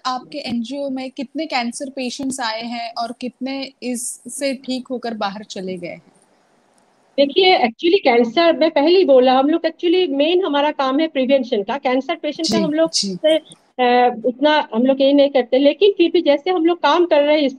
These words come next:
Speaker 2: ये लेके, तो कैंसर patient regular आते रहते हैं। मोटा-मोटी मैं आपको बोल सकती हूँ, मायना में मोटा-मोटी हमारे पास, अ,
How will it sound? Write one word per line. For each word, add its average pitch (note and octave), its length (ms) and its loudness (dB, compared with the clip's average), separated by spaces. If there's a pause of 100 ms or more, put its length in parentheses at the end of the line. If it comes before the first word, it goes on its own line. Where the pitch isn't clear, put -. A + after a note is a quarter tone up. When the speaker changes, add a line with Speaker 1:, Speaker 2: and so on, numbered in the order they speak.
Speaker 2:
ये C4 100 4
लेके, A#3+ 360 2
तो F4+ 140 -6
कैंसर D#4 320 -2
patient E4+ 320 -4
regular D4+ 300 2
आते A#3+ 300 -2
रहते A#3 300 0
हैं। D#4+ 160 0 (380)
मोटा-मोटी F#4+ 600 4
मैं D#4+ 220 2
आपको D4 300 0
बोल C4 200 4
सकती B3 400 -2
हूँ, C#4+ 280 2 (300)
मायना C4+ 380 4
में F4 380 4
मोटा-मोटी D#4 680 2
हमारे B3+ 380 2
पास, C4+ 440 0 (440)
अ, A3+ 60 0